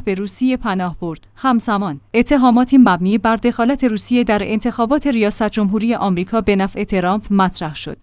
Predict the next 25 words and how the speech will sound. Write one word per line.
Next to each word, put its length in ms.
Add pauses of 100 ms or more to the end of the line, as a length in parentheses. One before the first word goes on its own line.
(540)
در 140
واکنش 460
به 80
این 240
اتهامات، 680 (280)
اطرافیان 580
ترامپ 420
او 160
را 160
تشویق 440
کردند 440
که 100
نظریه‌ای 600
عجیب 360 (140)
و 100
بی‌اساس 560
را 100
بپذیرد، 720
اینکه 340
یه 140
در 180
واقع 260
اوکراینی‌ها 680
صحنه‌سازی 640
کردند 520